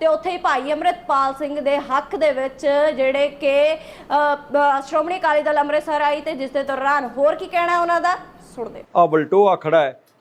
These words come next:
Speaker 2: ਭਾਈ ਅੰਮ੍ਰਿਤਪਾਲ ਸਿੰਘ ਦੇ ਖਿਲਾਫ। ਜੇ ਹੁਣ ਵੀ ਸਾਨੂੰ ਇਹ ਨਾ ਲੱਗੇ ਪਤਾ, ਫਿਰ ਤਾਂ ਦੇਖੋ ਆਉਣ ਵਾਲਾ ਸਮਾਂ ਕਹੂਗਾ ਕਿ ਸਾਡੇ ਬਾਬੇ ਮੂਰਖ ਸੀ ਕਿ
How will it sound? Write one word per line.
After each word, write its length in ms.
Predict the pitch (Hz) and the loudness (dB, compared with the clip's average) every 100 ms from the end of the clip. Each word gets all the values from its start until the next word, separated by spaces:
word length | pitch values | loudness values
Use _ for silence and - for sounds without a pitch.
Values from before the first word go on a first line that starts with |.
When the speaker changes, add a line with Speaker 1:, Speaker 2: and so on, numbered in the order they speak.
| _ - | _ 0
Speaker 2:
ਭਾਈ 180 | 160 | 2
ਅੰਮ੍ਰਿਤਪਾਲ 520 | 160 160 156 - 151 143 | 2 0 -2 2 2 2
ਸਿੰਘ 180 | 147 | -2
ਦੇ 80 | 147 | -4
ਖਿਲਾਫ। 440 | 139 131 131 120 120 _ _ - | 0 2 2 0 -8 _ _ 0
ਜੇ 100 | 143 | 0
ਹੁਣ 260 | 117 147 | 4 2
ਵੀ 120 | 170 170 | 2 0
ਸਾਨੂੰ 380 | 156 135 147 | 0 0 2
ਇਹ 80 | 143 | 2
ਨਾ 120 | 139 | 2
ਲੱਗੇ 260 | 131 120 123 | 0 0 -2
ਪਤਾ, 360 | - 120 120 107 _ _ _ - | -4 0 0 -2 _ _ _ -2
ਫਿਰ 100 | 143 | 0
ਤਾਂ 240 | 151 147 | 0 0
ਦੇਖੋ 460 | 131 131 156 160 151 - _ - | -2 -2 -2 -2 -4 -16 _ 0
ਆਉਣ 180 | 135 151 | 2 4
ਵਾਲਾ 160 | 147 | 2
ਸਮਾਂ 320 | 147 139 151 143 | 0 -2 -4 -2
ਕਹੂਗਾ 360 | 131 135 135 | -4 0 -2
ਕਿ 140 | 135 147 | -2 -4
ਸਾਡੇ 300 | 131 120 127 | -4 -2 0
ਬਾਬੇ 320 | 120 110 131 | 0 2 0
ਮੂਰਖ 360 | 120 127 127 | 0 0 -2
ਸੀ 200 | - - - - _ _ _ _ _ - - - | -6 -16 -20 -20 _ _ _ _ _ -20 -20 -10
ਕਿ 80 | - | 4